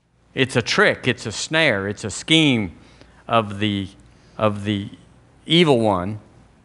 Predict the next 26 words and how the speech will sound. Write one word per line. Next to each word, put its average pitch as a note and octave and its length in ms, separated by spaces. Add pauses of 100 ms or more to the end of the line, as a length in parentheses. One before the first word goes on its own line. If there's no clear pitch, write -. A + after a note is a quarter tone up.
(1400)
and G#2 160
just A2+ 340 (240)
carnal G#2 480 (100)
people A2 420 (460)
to A#2 100
take C#3 300
blood B2 360
out A2 160
of G2+ 60
the G#2+ 80
church. - 560 (2750)
To - 100
take D3+ 220
the C3 100
name E3 340
of G3+ 100
Jesus C3 500
and A#2 220
the G#2+ 60
blood D3 300
of A2+ 120
Jesus A2 400
out A#2 120
of A2 60
the G#2+ 60
church, A#2 500